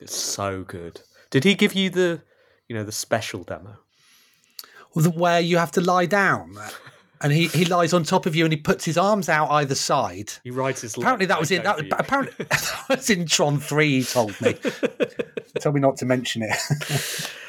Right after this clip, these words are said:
Speaker 1: Uh, yeah, um, I saw him and he asked, he said, "When am I, when can I come on the radio show again?" Before I'd asked him, I was gonna ask him.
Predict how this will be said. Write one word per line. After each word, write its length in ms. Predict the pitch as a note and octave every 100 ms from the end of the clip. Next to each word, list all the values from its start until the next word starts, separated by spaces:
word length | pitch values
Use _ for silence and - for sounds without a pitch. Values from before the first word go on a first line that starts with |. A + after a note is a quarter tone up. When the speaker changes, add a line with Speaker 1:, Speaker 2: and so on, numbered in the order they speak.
| -
Speaker 1:
Uh, 400 | F3+ F#3 F#3 F3+ -
yeah, 300 | F3+ E3+ D#3
um, 580 | D#3+ E3 E3 F3 E3+ E3 - -
I 120 | F#3
saw 240 | A3 D#3 A2+
him 220 | A#2 C3+
and 60 | D3
he 160 | F3
asked, 520 | E3+ F3+ - - - _
he 60 | G3+
said, 260 | - F#3+ D#4 G3+
"When 160 | E4+ G4
am 80 |
I, 80 | F#4 D4
when 100 | G#4+ -
can 140 | -
I 100 | F4+
come 220 | E4+ - D4
on 80 |
the 80 | C#4
radio 360 | C4+ A#3+ F#3+ C3+
show 260 | - A2+
again?" 340 | G2+ F#2+ E2+ D#2+ _ _ _ _ _
Before 300 | - - C#4+
I'd 60 | C4+
asked 280 | A#3+ - -
him, 220 | A#3+ A#2+ _ G3+
I 20 |
was 100 | G3+
gonna 220 | A3 B3
ask 240 | G#3+ -
him. 80 | B2+